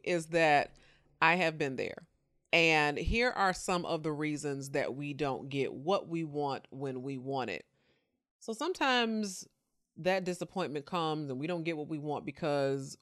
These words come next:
we need to heal. And I think about in the Bible, the Samaritan woman, so the woman at the well, when Jesus met her, she had all ki-, she was dealing with all kinds of shame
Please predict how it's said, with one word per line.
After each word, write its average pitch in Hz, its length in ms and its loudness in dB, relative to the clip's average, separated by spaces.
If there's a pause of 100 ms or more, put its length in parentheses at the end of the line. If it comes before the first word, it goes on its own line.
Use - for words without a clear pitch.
we 156 280 -4
need 143 440 -4
to 131 120 -6
heal. - 520 -6 (640)
And 165 400 4
I 175 120 0
think 240 220 -4
about 208 220 0
in 156 100 -6
the 156 60 -4
Bible, 143 440 0
the 135 140 -6
Samaritan 139 580 -4
woman, 123 260 -6
so 131 140 -6
the 123 80 -6
woman 151 280 -2
at 143 140 -4
the 139 60 -8
well, 131 480 -2 (420)
when 190 200 -2
Jesus 240 400 -4
met 165 320 0
her, 117 520 -6 (680)
she 359 520 0
had 190 480 2 (100)
all 190 340 2
ki-, - 320 -10
she - 140 -6
was 320 140 -2
dealing 190 220 0
with 156 120 -2
all 165 240 2
kinds 165 360 -4
of 120 100 -6
shame 139 600 -4